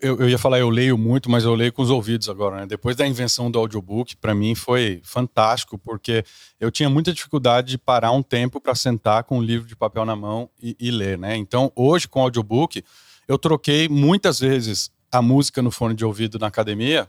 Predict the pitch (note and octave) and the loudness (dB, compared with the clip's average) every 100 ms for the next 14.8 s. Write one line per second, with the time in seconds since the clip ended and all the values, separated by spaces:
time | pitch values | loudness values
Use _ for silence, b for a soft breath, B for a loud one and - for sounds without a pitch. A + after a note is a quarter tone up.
0 | _ - B2+ A2+ B2 F3+ - _ _ _ | _ -4 0 2 0 -4 -10 _ _ _
1 | A#2 A2+ B2 B2 C3+ - B2+ B2+ C3 A#2+ | 0 2 4 4 2 2 0 2 2 2
2 | B2+ A2+ - C#3+ C#3+ B2 A#2 B2+ - C3 | -2 -2 -2 0 2 0 2 0 0 -6
3 | A#2+ G#2+ A2+ C3+ C3 G2 b b b b | -4 2 2 2 0 -6 b b b b
4 | C3 C3+ C#3 C3 A#2+ B2+ A#2+ A#2 B2 G#2+ | -2 -2 0 -2 -2 -2 -2 -4 -6 -4
5 | A2+ C3+ A#2+ - B2 B2 C3+ A#2+ - A#2+ | 0 0 0 -2 -2 0 0 -2 0 4
6 | C3 A#2+ - - b b _ C3 C3 A2+ | 4 2 -6 -8 b b _ 0 4 4
7 | C3 C3+ A2 A#2 A2 A2 A#2+ A2 A2+ - | 4 0 -4 -2 0 0 0 -2 -6 -8
8 | A2 - A#2+ A2+ F#2+ - _ _ _ _ | -10 -4 0 0 0 -6 _ _ _ _
9 | - - A2+ A2+ A#2+ - A2+ A2+ G2+ F2 | -18 -4 -2 0 -2 0 2 4 2 0
10 | F2+ - A#2 - B2 A#2 A2 A#2+ A#2 G#2+ | -6 -6 -6 0 2 2 2 2 2 2
11 | - A#2+ A#2+ C3+ A#2 - A2+ B2 D3 - | 0 0 2 2 0 -4 0 0 0 -4
12 | A#2 D3 C#3 B2 - B2 A#2 _ _ _ | -4 -4 -2 -4 0 -2 -4 _ _ _
13 | C#3 B2 D3 D3 C3+ C#3 E3 - C3 B | -2 0 2 4 6 6 6 2 -4 B
14 | B B B B _ C#3 C#3 C3+ | B B B B _ -2 0 0